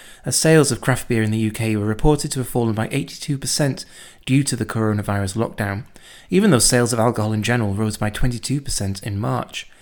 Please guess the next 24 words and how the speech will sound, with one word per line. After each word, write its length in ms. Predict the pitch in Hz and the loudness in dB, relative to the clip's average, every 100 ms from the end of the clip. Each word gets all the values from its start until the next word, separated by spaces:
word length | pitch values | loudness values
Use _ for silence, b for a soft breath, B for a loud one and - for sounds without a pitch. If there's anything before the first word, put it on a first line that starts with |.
| B B B B B | B B B B B
The 60 | |
devastating 560 | 131 165 - 156 135 127 | 2 4 6 4 4 4
impact 460 | 135 131 113 - 107 | 4 4 2 0 -4
on 120 | 98 | -2
small 240 | - 120 | 0 0
breweries 500 | 104 185 131 101 95 | 6 8 8 4 0
is 100 | - | -4
because 280 | 131 117 110 | -4 -2 0
many 220 | 131 156 | 2 2
of 100 | 120 | 2
them 160 | 107 107 | 0 0
rely 200 | 107 107 | 0 0
on 120 | 101 | 0
sales 540 | - 156 120 101 - - B B | 2 4 4 2 -4 -10 B B
in 160 | 135 120 | -4 0
bars 320 | 104 101 101 | 0 0 0
and 160 | 98 143 | 0 0
restaurants, 580 | 170 - 107 95 - - B B | 0 -2 -4 -4 -8 -12 B B
which 180 | B - | B -2
have, 220 | 151 147 | 0 0
of 120 | 151 - | 0 -4
course, 280 | 110 98 | -4 -4
been 240 | - 98 95 | -6 -8 -8
closed. 600 | - 170 127 110 - | 0 2 2 0 -6